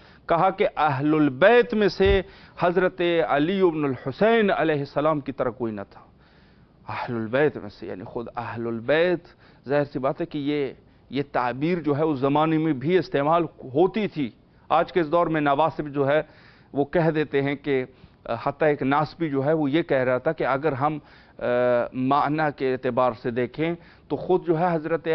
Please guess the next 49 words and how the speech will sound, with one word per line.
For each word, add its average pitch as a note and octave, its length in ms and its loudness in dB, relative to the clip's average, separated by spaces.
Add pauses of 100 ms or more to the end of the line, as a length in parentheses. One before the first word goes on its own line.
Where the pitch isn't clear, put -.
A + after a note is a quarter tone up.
امیر E3 220 0
المومنین D3+ 540 0
علیہ D#3+ 160 2
السلام، D3+ 440 0
حضرت C3+ 420 0
زہرا C3 380 0
سلام D3+ 320 0
اللہ C#3 140 0
علیہا C#3 360 2 (340)
اور C3+ 140 0 (140)
حسنین E3 480 0
شریفین D#3 540 -2
علیہ D3 200 0
السلام C#3+ 480 0 (340)
اصلاً G#3 640 0
جو F#3+ 140 4
ہے، F#3 60 4
وہ G3+ 140 4
اہل D#3 200 2
البیت F#3+ 340 4
میں A3+ 80 0
سے F#3+ 140 2
نہیں E3 180 0
ہے، B2 100 -4 (320)
چونکہ G#3 440 4
حضرت F3 400 2
زہرا E3+ 260 2
سلام E3 340 2
اللہ D#3+ 140 4
علیہا D3+ 340 4
تو F#3 180 -2 (340)
حضرت D#3+ 340 2
امیر D#3+ 220 2
المومنین D3 380 2
علیہ D#3 140 0
السلام D3+ 320 -2
کے، E3 220 -4 (320)
آ، B2 180 0
گھر B2 300 0
چلی C#3+ 340 2
گئی، E3 120 4
تو G3 120 -2
پھر D3 280 -2 (140)
بیت D#3 480 2
میں F#3+ 100 0
سے D#3+ 120 -4
تو D3+ 160 0
نہیں G#3+ 180 0
رہی۔ C#3 180 0